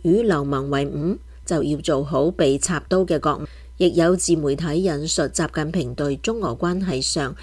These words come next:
不封頂嘅定位話，呢種消息係嚟自唔封頂戰略同盟伙伴啊，呢個係戰略合作伙伴，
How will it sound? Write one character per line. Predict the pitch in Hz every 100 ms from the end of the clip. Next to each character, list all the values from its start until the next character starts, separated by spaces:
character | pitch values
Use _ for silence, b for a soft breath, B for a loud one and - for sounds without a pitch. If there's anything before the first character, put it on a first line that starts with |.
| B B
不 | 226
封 | 220 247 240
頂 | 226 151 151
嘅 | 170
定 | 143 135 135
位 | 123 143
話， | 165 131 - - b b
呢 | 269
種 | 262 160
消 | 165 285 269
息 | - -
係 | 233 196
嚟 | 151 143
自 | 180 170
唔 | 151 147
封 | 254 269
頂 | 196 147 196
戰 | 196 180 165
略 | 151 -
同 | 190 147
盟 | 143 131
伙 | - 139
伴 | 165 180 160
啊， | 160 160 B B B B -
呢 | 254
個 | 277
係 | 214 175
戰 | 175 220 208
略 | 147
合 | 156 -
作 | 160
伙 | 147 151 165
伴， | 208 175